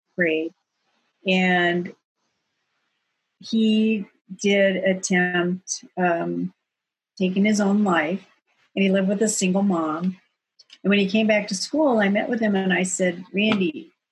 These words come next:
I need you to talk to me about this and what you were thinking, because, you know, you would have left your mom here and it would have been really bad." And he said, "Doctor Saltzman, I just need to tell you that I had so much pain that I was just trying to stop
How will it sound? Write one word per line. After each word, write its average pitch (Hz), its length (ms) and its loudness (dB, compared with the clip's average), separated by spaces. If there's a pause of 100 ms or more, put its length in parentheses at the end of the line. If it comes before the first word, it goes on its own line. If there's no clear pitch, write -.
(120)
I 196 120 2
need 208 240 2
you 240 180 -2
to 254 80 -2
talk 214 320 -2
to 208 60 -4
me 190 60 0
about 165 200 -2
this 170 280 -2
and 175 220 -2
what 170 320 -2
you 208 140 -2
were 185 140 0
thinking, 190 800 -6 (600)
because, 190 180 2
you 190 80 2
know, 190 160 4
you 190 200 2
would 185 100 2
have 170 120 -4
left 170 340 0
your 233 100 0
mom 208 380 2
here 185 680 2
and 175 100 0
it 156 80 -10
would 170 120 -4
have 160 100 -12
been 160 220 -12
really 214 420 2
bad." 180 640 0 (140)
And 185 100 0
he 190 80 2
said, 185 420 0 (480)
"Doctor 247 220 -2
Saltzman, 233 480 0
I 226 140 0
just 247 300 -4
need 233 140 0
to 214 100 -2
tell 208 200 0
you 196 140 0
that 175 320 -2
I 202 120 -2
had 214 240 0
so 220 260 0
much 233 340 -2 (240)
pain 202 560 -2 (760)
that 202 100 2
I 196 100 2
was 190 240 0
just 226 540 0
trying 180 400 0
to 175 80 -4
stop 160 680 -4